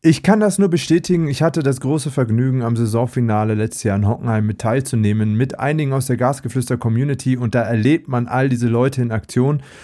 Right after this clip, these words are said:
Und es ist Wahnsinn, weil man den Ganzen sehr, sehr nahe kommen kann und ganz viel Motorsport-Begeisterte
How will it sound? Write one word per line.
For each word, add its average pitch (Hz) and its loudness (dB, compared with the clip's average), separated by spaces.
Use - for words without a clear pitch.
Und 120 4
es 120 2
ist 113 0
Wahnsinn, 147 2
weil 131 2
man 135 2
den 123 2
Ganzen 127 0
sehr, 127 2
sehr 131 2
nahe 120 2
kommen 113 -2
kann 104 0
und 107 -2
ganz 127 0
viel 123 2
Motorsport-Begeisterte 120 0